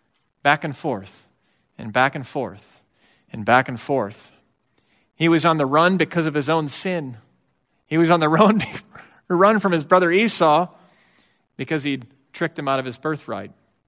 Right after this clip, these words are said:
And he was on the way to Laban's house, and there'd be some deception along the way there, though he'd meet his wife, and God would do some amazing things.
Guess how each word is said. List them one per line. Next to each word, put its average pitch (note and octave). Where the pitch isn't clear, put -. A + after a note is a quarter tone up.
And A2
he C3
was C#3+
on D#3
the D#3
way E3
to F3
Laban's F3
house, A#2
and B2
there'd C3+
be C#3+
some C#3
deception D3+
along D3
the C#3+
way D3
there, D3
though A#2+
he'd A#2+
meet C3
his B2
wife, B2+
and A2
God A#2+
would A2
do A#2+
some A#2
amazing A#2
things. A2+